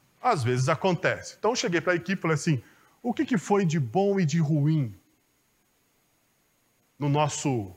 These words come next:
domingo?" E daí o pessoal começou a falar e tal, "Olha aqui, não sei o quê e tal." Eu fiz uma segunda pergunta. "O que que vocês mudariam?" Daí,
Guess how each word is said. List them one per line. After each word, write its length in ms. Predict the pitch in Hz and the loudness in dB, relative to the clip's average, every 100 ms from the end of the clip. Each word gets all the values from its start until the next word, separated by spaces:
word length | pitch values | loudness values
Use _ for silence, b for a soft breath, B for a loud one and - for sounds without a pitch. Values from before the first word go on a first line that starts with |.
| - _ | -20 _
domingo?" 640 | 107 156 151 139 110 90 85 _ _ _ _ _ _ _ _ _ _ _ _ _ _ _ _ | -2 0 2 0 -2 -8 -16 _ _ _ _ _ _ _ _ _ _ _ _ _ _ _ _
E 120 | - 131 | -4 0
daí 180 | 123 | 2
o 80 | 135 | 0
pessoal 380 | 135 143 - 127 | 0 -2 -2 -2
começou 320 | 123 117 - | -2 -4 -4
a 60 | 117 | -4
falar 500 | 214 165 196 175 117 | -2 -2 -2 -2 -4
e 40 | |
tal, 340 | - 190 170 127 | -4 -2 -2 -2
"Olha 180 | 156 | -2
aqui, 300 | 120 139 202 | -4 -4 -4
não 100 | 117 | -6
sei 120 | 104 131 | -8 -12
o 40 | |
quê 200 | - 208 | -6 -6
e 60 | 127 | -6
tal." 400 | - 190 139 B B B B _ - 92 107 117 - | -6 -6 -6 B B B B _ -8 -4 -4 -4 -2
Eu 160 | 156 | -2
fiz 200 | 175 202 | 0 -2
uma 140 | 196 202 | 0 0
segunda 380 | - 165 226 160 | 2 0 0 0
pergunta. 480 | - 123 107 - - _ _ _ _ _ b b b b b b | 0 0 -4 -8 -20 _ _ _ _ _ b b b b b b
"O 100 | 190 | -4
que 120 | 277 | -2
que 100 | 240 | 0
vocês 400 | 190 - 180 147 | 0 2 0 0
mudariam?" 580 | 151 151 143 135 120 92 90 _ _ _ _ _ _ _ _ _ _ _ _ _ _ _ _ _ | 0 2 2 2 -2 -4 -14 _ _ _ _ _ _ _ _ _ _ _ _ _ _ _ _ _
Daí, 380 | 190 196 196 | 0 4 4